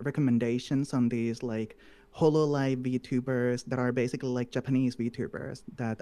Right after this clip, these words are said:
um, are, like, actors or idols for a corporation.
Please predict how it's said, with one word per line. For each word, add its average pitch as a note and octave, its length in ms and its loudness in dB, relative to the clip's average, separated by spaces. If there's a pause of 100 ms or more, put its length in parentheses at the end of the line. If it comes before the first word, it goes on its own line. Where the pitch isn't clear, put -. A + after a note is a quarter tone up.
um, A2 580 -2 (320)
are, C3 100 -2
like, B2 240 -4
actors D#3+ 640 -4 (140)
or B2+ 200 2
idols A#2 540 -2 (480)
for B2 580 0 (160)
a A#2 300 -2
corporation. B2 720 -4